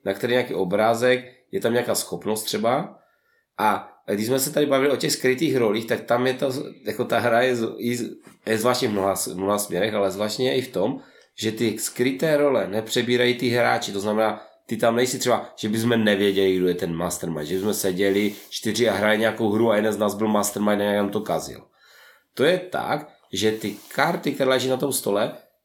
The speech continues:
kromě toho, těch svých schopností, mají nějakou roli, o které ti ostatní hráči, kromě toho masterminda, neví. Je tam třeba, jednoduše řečeno, to je taková oblíbená role, která je tam velmi častá,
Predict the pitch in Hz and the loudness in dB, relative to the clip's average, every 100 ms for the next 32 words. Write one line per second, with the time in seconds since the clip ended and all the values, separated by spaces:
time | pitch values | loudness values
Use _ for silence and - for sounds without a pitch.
0 | _ - 120 139 160 170 165 107 104 123 | _ -4 0 2 2 0 0 0 2 2
1 | 123 110 143 131 110 107 107 - 110 113 | 0 -2 -2 -2 -2 -2 -4 -2 0 0
2 | 123 120 147 135 135 127 107 - 127 127 | 0 0 0 2 4 2 0 -2 2 4
3 | 131 131 - _ _ - 135 127 123 151 | 2 0 -8 _ _ -2 0 0 0 2
4 | 143 143 117 104 117 117 120 117 123 120 | 0 0 0 0 -2 -2 -2 0 -2 0
5 | 123 123 123 123 120 - - _ _ - | 0 0 2 2 2 0 -6 _ _ -6
6 | 104 139 160 - 139 135 131 127 - - | -2 0 0 0 2 4 2 0 -6 -20
7 | - - 82 92 98 - 92 87 117 117 | -14 -6 -2 -2 0 -2 -2 -2 0 0
8 | 110 98 98 82 76 85 90 98 101 101 | 0 -2 -2 -2 -2 -2 0 2 2 2
9 | 107 120 120 107 101 98 98 98 90 - | 2 2 2 0 0 0 -2 -2 -2 -6
10 | - 117 - | -4 -4 -6